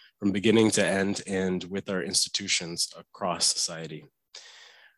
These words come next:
Uh, you know, we, we heard previously from, um, from the other speakers about, you know, how systemic racism impacts healthcare workers, how it impacts our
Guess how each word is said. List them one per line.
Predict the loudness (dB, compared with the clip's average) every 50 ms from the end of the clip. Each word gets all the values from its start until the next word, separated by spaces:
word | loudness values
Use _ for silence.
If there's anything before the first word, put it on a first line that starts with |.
| _ _ -6
Uh, | -2
you | 0 0
know, | 2 2
we, | 0 -2 -2 -4
we | -6 -6 -6 -6 -4
heard | -2 0 0 0 0 0 -6 -6
previously | -2 -2 0 0 0 0 0 0 0 -2 -4
from, | -6 -6 -4 -4 -2 -2 -2 -2
um, | -4 -6 -6 -8
from | -10 -8 -6 -6 -4
the | -4 -4 -4
other | -4 -4 -4 -2
speakers | -2 -2 -2 -4 -6 -8 -6 -6 -4 -2 -4 -4
about, | -4 -4 -4 -4 -4 -4 -6 _ -4 -4 -4 -4 -8 _ _ _ _ _ _ _ _ _ _ _
you | -14 -12 -10
know, | -6 -2
how | -2 0 2 4 4 4 4 2 0 -2 -4 _
systemic | -2 0 0 0 0 0 0 -2 -2 -2 -4 -6 -8
racism | -8 -4 0 0 0 0 -2 -6 -8 -8 -8 -10 -10
impacts | -10 -12 -12 -10 -10 -10 -10 -8 -8 -10
healthcare | -8 -8 -10 -12 -14 -14 -14 -14 -14
workers, | -14 -16 -16 -14 -16 -14 -10 -8 -8 -8 -8 -10 -16 -20 -20 -20 -20 -20 -20 -20 -20 -20 _ -8
how | -4 -2 -2 -2
it | -2
impacts | -4 -4 -4 -4 -6 -4 -2 -2 -4
our | -4